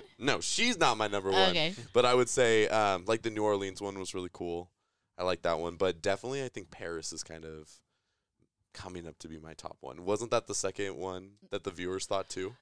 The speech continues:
Speaker 2: It was the first full on episode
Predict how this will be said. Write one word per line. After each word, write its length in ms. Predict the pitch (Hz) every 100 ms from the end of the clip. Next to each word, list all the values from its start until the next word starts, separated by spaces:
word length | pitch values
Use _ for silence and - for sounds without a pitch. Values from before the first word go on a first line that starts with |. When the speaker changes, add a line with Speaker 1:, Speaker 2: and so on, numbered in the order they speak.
| 247
Speaker 2:
It 80 |
was 180 | 247 254
the 100 | -
first 580 | - 277 277 285 - -
full 800 | - - 240 240 233 220 220 - _ _ _ -
on 320 | 196 196 185
episode 760 | 180 - 202 - 208 202 202